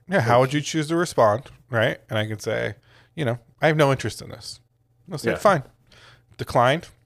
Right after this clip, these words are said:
Speaker 1: Right.
Speaker 2: Yeah.
Speaker 1: And then come back to you and say, "You know,
Speaker 2: Declined.
Speaker 1: your proposition was declined.
Speaker 2: Yeah.
Speaker 1: Good luck. Good luck moving forward." Right.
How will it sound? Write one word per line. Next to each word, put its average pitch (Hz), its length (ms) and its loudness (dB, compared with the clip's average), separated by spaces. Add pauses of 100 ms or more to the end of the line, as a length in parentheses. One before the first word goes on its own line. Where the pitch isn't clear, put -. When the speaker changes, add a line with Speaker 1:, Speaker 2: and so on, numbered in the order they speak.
(280)
Speaker 1:
Right. 196 180 2
Speaker 2:
Yeah. 170 80 -6 (220)
Speaker 1:
And 120 80 -4
then 120 380 -4
come 131 160 -4
back 123 200 2
to - 80 -4
you 156 80 0
and - 80 2
say, 131 180 0
"You 139 100 0
know, 139 80 2
Speaker 2:
Declined. 147 120 -6
Speaker 1:
your 127 120 4
proposition 147 440 2
was 156 100 2
declined. 190 360 2 (720)
Speaker 2:
Yeah. 98 140 -8
Speaker 1:
Good 135 120 -2
luck. 135 280 2 (100)
Good 160 140 0
luck 143 160 2
moving 123 240 -2
forward." - 260 -4 (300)
Right. 127 160 6